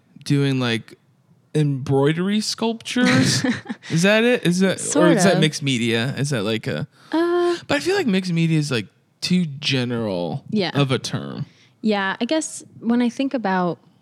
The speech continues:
Speaker 2: the work that I've been making recently, I think fiber and installation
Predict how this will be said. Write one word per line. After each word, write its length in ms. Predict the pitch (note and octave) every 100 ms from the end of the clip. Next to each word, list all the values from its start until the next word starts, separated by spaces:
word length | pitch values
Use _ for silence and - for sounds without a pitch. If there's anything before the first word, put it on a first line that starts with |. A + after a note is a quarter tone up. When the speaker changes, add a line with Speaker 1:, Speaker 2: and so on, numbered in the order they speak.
| _ _ _ _ _ _ -
Speaker 2:
the 120 | G3
work 220 | F3+ F3
that 100 | F#3
I've 120 | E3+ E3+
been 140 | E3
making 300 | D#3+ D#3+ E3+
recently, 420 | E3 E3 - F#3+ F3
I 60 | E3
think 280 | F3+ E3+
fiber 420 | - - D#3+ E3+ E3+
and 140 | E3
installation 760 | E3 - F3 E3 F3+ C4 C#4